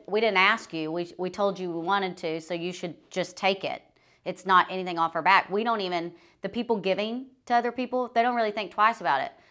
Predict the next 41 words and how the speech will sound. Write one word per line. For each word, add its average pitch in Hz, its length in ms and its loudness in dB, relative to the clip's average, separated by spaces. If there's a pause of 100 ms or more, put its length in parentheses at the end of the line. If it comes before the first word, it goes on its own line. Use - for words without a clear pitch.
(100)
"I 165 60 -10
got 196 120 4
a 202 40 0
T 202 140 -2
V, 262 160 -2
I 190 60 4
don't 180 200 0
even 202 140 -4
need 240 120 -4
it. 185 60 -2
It's - 100 -8
been 185 120 -4
sitting 180 180 -4
in 196 60 -2
that 185 60 -4
room 196 100 -6
for 190 120 -12
two 214 100 -10
years." 185 380 -4 (300)
To 214 100 -14
that 208 240 6
person, 240 580 -2 (360)
what 214 260 0
you're 208 80 2
emotionally 196 560 0
doing 180 320 -4
for 202 120 -6
them, 202 200 -2
you're 175 80 -2
breaking 185 560 -2
their 165 340 -4
heart 185 460 2
to 175 100 -12
know, 170 320 4
like, 151 260 0
you're 170 100 -8
taking 175 440 -8
care 180 300 0
of 160 160 0
them. 151 240 0
And, 151 100 -6